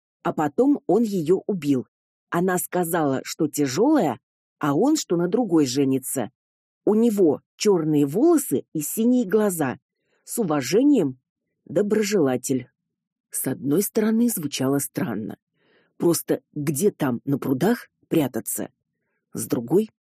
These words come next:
и не такое бывает. Дело житейское. Одно убийство и вовсе кошка раскрыла. Кинулась на убийцу хозяйки, да с когтями, да с воем. А ведь милейшей души существо было. Может, оно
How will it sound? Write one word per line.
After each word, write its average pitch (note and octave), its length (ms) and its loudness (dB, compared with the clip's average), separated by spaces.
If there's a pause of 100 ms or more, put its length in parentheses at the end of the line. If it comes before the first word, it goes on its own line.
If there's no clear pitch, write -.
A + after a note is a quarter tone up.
(240)
и D#3 80 -6
не C3 140 -6
такое G3+ 400 0
бывает. C#3+ 500 -2 (360)
Дело B2+ 320 0
житейское. B2+ 720 -2 (640)
Одно D3+ 380 0
убийство D#3+ 680 0 (280)
и F3 80 -2
вовсе F#3+ 320 0
кошка F3 380 -4
раскрыла. C3 560 -4 (440)
Кинулась D#3 460 2
на D#3 80 2
убийцу D3 360 0
хозяйки, E3 600 2 (280)
да G3 160 0
с A#3+ 100 -4
когтями, A#2+ 760 -4
да D#3 200 0
с - 120 -6
воем. D3 420 0 (440)
А - 120 -4
ведь D3 300 -2 (140)
милейшей C#3+ 640 0
души A3+ 300 -2
существо C#3 560 -4
было. A#2+ 360 -2 (440)
Может, C3 420 -4
оно C3 280 -2